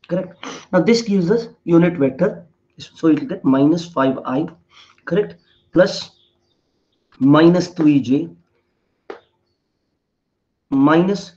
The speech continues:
two K. This is the vector, correct, students? See, it is in the third, four-, fourth, co-, third coordinates. So what is happening?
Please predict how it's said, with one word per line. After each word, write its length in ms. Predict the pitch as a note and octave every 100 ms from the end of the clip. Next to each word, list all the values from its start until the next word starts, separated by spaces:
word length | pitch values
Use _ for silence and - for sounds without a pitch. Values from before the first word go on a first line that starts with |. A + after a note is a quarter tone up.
| _ -
two 200 | A3 G#3+
K. 220 | - - _ - _ _ _ -
This 180 | E3 F3
is 80 |
the 80 | F#3
vector, 340 | A3+ A3+ - -
correct, 260 | E3 F3+
students? 380 | - F#3+ G3+ _ _ _ _ _ _ - _ _ _ - - -
See, 280 | - G#3+ F3+
it 100 | F3+
is 120 | F3+
in 60 |
the 120 | F3+ E3
third, 460 | D#3+ F#3 G#3 -
four-, 300 | E3+ F3+ D#3+
fourth, 420 | - F#3+ A3+ A#3
co-, 260 | - D#3 D#3
third 320 | E3+ G#3 G#3+
coordinates. 560 | E3+ C#3+ A#2+ C3+ E3 - _ - _
So 400 | - F3+ F3 - _ -
what 180 | E3+ E3+
is 60 |
happening? 480 | D#3 E3 F3 G#3 F#3+